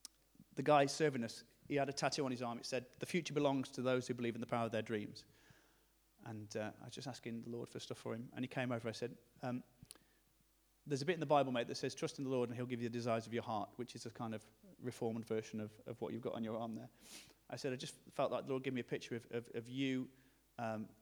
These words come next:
running your own establishment, your own restaurant, and you're using it to bring in homeless people and to help homeless people." He's like, "Oh, it's interesting you should say that,"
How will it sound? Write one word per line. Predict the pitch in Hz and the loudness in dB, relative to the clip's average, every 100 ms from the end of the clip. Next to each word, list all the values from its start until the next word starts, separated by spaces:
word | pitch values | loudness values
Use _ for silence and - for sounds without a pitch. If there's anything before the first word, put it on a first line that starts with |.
| 135 | 0
running | 147 143 | 2 4
your | 143 | 6
own | 175 | 6
establishment, | 147 - 127 127 - 104 - - | 4 0 -2 -2 -8 -10 -12 -12
your | 139 131 | -4 -2
own | 139 | 0
restaurant, | 135 120 - 98 - - _ _ _ - | 0 -4 -6 -6 -8 -18 _ _ _ -6
and | 123 | -2
you're | 123 | 0
using | 131 175 151 120 | 2 0 2 0
it | - - | -2 -2
to | 127 120 117 - - _ _ _ _ | 0 2 0 -4 -18 _ _ _ _
bring | 143 135 | 2 4
in | 123 | 4
homeless | 123 160 151 - | 2 2 2 0
people | 113 113 | -2 -2
and | 110 | -4
to | |
help | 113 127 123 | -2 -2 0
homeless | 123 117 - | 0 0 -4
people." | 113 104 - - _ _ _ _ _ _ _ _ _ _ _ _ _ - | -8 -8 -12 -14 _ _ _ _ _ _ _ _ _ _ _ _ _ -10
He's | 127 | -4
like, | 107 | 0
"Oh, | 139 110 - - _ _ _ _ _ _ _ _ _ _ _ _ _ | 2 0 -4 -20 _ _ _ _ _ _ _ _ _ _ _ _ _
it's | _ | _
interesting | 123 131 120 | -4 -2 -2
you | 117 | -4
should | - 117 | -4 -6
say | 123 117 | 0 0
that," | 101 | 0